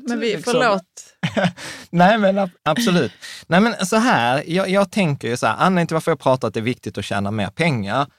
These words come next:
Speaker 2: det är så här, ett, pengar är inte allt, men pengar löser en hel del problem och skapar en del möjligheter. Och jag tror ändå
Speaker 1: Mm.
Speaker 2: så att,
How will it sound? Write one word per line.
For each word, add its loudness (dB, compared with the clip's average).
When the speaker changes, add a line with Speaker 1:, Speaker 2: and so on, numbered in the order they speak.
Speaker 2:
det -2
är 0
så 0
här, 2
ett, -2
pengar -2
är -4
inte -8
allt, 2
men -2
pengar -2
löser -4
en -10
hel -6
del -8
problem -2
och -4
skapar 0
en -4
del -8
möjligheter. -4
Och 0
jag -2
tror -4
ändå 2
Speaker 1:
Mm. 0
Speaker 2:
så -6
att, -2